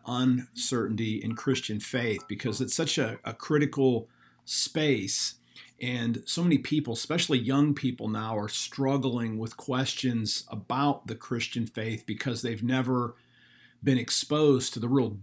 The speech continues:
depth of the Christian tradition. So this is gonna be a great conversation because as a professor at a Christian liberal arts,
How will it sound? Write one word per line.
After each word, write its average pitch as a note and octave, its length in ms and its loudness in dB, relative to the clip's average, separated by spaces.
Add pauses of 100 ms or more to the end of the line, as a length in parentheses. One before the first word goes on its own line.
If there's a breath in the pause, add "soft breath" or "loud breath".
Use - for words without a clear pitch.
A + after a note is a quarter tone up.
depth - 600 0 (400)
of G#2 120 -4
the G#2+ 80 -6
Christian A#2 420 -4
tradition. G#2 500 -6
So - 120 -8
this D3 220 0
is B2+ 120 -2
gonna C#3 140 4
be A#2 180 0
a G2+ 40 -4
great B2+ 360 -2
conversation B2 840 -2
because G#2+ 280 -4
as B2 140 -2
a A#2 40 -8
professor - 640 -2
at A2+ 80 -2
a - 40 -10
Christian C3+ 480 0
liberal A2+ 320 0
arts, A#2+ 220 -4